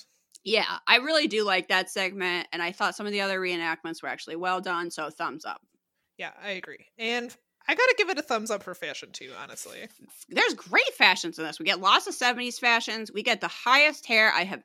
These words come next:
Speaker 1: ever seen in my goddamn life.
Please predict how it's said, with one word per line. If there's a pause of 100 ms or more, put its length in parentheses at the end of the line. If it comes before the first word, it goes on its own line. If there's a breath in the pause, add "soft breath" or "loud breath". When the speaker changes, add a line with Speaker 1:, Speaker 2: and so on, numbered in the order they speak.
Speaker 1:
ever
seen
in
my
goddamn
life.